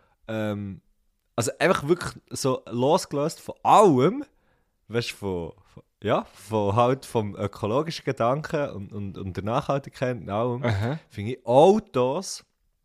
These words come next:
Speaker 1: und Töpfe faszinieren mich immer noch
Speaker 2: Das ist ja voll
Speaker 1: unglaublich
Speaker 2: geil.
Speaker 1: fest.
Speaker 2: <laughs>
Speaker 1: Ich finde das hure geil. Also wir sind dann, weißt du, ich bin dann auch, dann auch mit, äh,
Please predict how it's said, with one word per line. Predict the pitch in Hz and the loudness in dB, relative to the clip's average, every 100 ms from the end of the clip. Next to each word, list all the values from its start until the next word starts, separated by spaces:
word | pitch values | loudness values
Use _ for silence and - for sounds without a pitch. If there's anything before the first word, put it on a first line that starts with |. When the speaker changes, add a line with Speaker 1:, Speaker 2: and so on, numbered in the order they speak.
| _ _ _ _ | _ _ _ _
Speaker 1:
und | - 95 - | -12 -12 -2
Töpfe | 127 156 - - 117 135 - _ _ _ _ _ _ | 0 0 -2 -2 0 0 -4 _ _ _ _ _ _
faszinieren | - 113 92 - - 104 110 117 107 | -8 -2 -2 -4 -6 -4 -2 -2 -2
mich | 95 - _ | -6 -10 _
immer | 117 123 131 117 | -2 -2 0 -2
noch | 101 - | -4 -6
Speaker 2:
Das | 123 - | -10 -2
ist | |
ja | 135 | 2
voll | 147 120 | 4 2
Speaker 1:
unglaublich | 98 92 - - 98 98 | 2 0 0 -6 -8 -4
Speaker 2:
geil. | 196 139 90 | -2 0 0
Speaker 1:
fest. | 131 - - - | 0 -2 -6 -8
Speaker 2:
<laughs> | - - - - 196 196 190 | -10 -14 -18 -14 -10 -8 -8
Speaker 1:
Ich | 117 | -2
finde | 139 151 | 2 2
das | 151 151 - | 2 -4 -4
hure | 139 170 156 | 4 6 6
geil. | 139 131 | 4 4
Also | 117 117 | 2 2
wir | 147 | 0
sind | 160 135 | 0 -2
dann, | 135 | 0
weißt | 139 139 147 | 2 2 2
du, | |
ich | 156 | 0
bin | 131 | -2
dann | 131 131 131 - | 0 0 -2 -2
auch, | 127 123 | 0 0
dann | 127 127 110 | -2 -2 -2
auch | 120 | -2
mit, | 120 107 - | -4 -6 -8
äh, | 104 92 | -8 -8